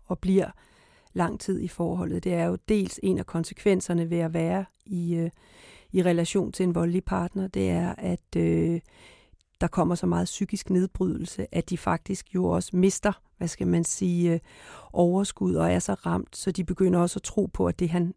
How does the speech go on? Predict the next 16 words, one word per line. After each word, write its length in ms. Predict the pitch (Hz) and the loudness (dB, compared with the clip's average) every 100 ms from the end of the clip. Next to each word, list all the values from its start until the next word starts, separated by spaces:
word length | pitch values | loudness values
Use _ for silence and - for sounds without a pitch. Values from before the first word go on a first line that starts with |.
| _ | _
hele 200 | - 175 | -10 -8
tiden 180 | - 180 | -2 -2
har 80 | 170 | -2
fortalt 460 | - - 190 - | -4 -2 -2 -2
dem, 180 | 190 185 | -6 -6
er 60 | - | -6
sandt. 400 | - 196 202 - _ _ - - - - - | 0 0 0 -4 _ _ -20 -20 -20 -14 2
Men 240 | 190 185 | 4 4
at 180 | - - | 4 4
det 140 | 190 | 4
at 80 | 190 - | 4 2
blive 300 | 185 190 208 | 0 2 4
med 180 | 190 170 | 2 0
sin, 400 | - 170 160 165 | -2 0 2 4
øh, 260 | 160 165 - - | 2 0 -4 -4
øh, 360 | 165 165 160 | 0 0 -2